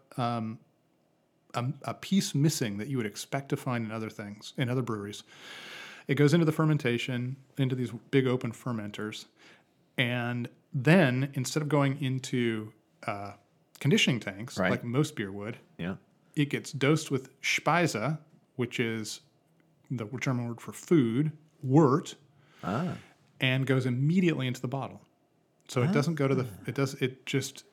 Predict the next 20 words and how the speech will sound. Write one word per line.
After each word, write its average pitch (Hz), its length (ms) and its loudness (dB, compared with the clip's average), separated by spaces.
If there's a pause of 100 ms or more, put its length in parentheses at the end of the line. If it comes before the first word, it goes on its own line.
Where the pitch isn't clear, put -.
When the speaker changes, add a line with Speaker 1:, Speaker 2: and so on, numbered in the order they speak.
(180)
Speaker 1:
is, 117 320 -8
like, 120 200 -6
straight 147 400 0
through. 113 380 -2 (100)
Speaker 2:
So 104 120 0
it's - 120 -2
all 107 160 6
bottle 92 260 4
conditioned. - 460 -10
Speaker 1:
It's - 240 -6
all 143 140 6
bottle 131 260 4
conditioned. 117 480 -6
I 117 80 -4
think 220 220 -2
they 196 80 2
do 143 100 4
keg 135 260 -2
conditioning 143 440 0
too. 139 280 2